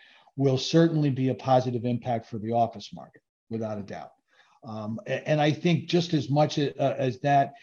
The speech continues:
is that that also will, will raise its head across all of the industries. Um, you know, labor has been a squeezing factor for absolutely everybody, and this will,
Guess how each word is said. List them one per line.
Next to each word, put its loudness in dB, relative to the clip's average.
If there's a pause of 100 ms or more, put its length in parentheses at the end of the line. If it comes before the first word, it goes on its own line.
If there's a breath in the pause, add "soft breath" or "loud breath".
(220 loud breath)
is -2
that 0 (240 soft breath)
that 4
also 4
will, -2 (100)
will 0
raise 2
its -6
head -2
across -2
all 4
of -2
the -8
industries. -16 (640)
Um, -2
you 0
know, -2
labor 4
has 0
been 0
a -6
squeezing -2
factor -2
for -4
absolutely -4
everybody, -2
and -2
this -6
will, -2